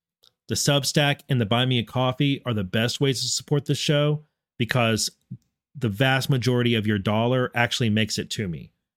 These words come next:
Something like ninety-five cents out of every dollar actually winds up going to me.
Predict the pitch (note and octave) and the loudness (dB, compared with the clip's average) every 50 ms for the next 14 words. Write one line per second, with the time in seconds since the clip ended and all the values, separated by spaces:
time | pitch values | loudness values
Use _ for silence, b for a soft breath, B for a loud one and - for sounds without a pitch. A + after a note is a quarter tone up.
0 | _ _ _ - - F#3 F3 F3+ E3+ D#3 A2+ B2+ B2+ C3 C3 C3 C3 A#2+ - - | _ _ _ -2 0 2 2 4 2 2 2 2 2 2 2 2 2 0 2 2
1 | A#2+ A#2+ A#2 A2+ A2 G#2 - - - - B2 A2+ G#2+ G2 - A2 G#2+ G#2 G#2 G2+ | 2 2 4 2 2 0 0 -2 0 0 0 0 0 0 0 0 0 0 0 -2
2 | F#2+ F#2+ F#2 F2+ A2+ G2 G2 G2 F#2 F2+ - A2 A2 G#2+ - - A2+ G#2+ G#2 G2 | -2 -4 -2 -2 -2 -2 -2 -2 -2 -2 -2 -2 -2 -2 -2 -4 -2 -2 0 0
3 | G#2 G#2 G2+ G2 F#2+ F#2 G2+ G2 - - G2+ A2 G#2 G2 F#2+ F#2 - - F2+ D#2 | -2 -2 -2 -2 -2 -2 -2 -4 -6 -4 -2 -2 0 0 -2 -4 -6 -8 -10 -10
4 | - - | -12 -14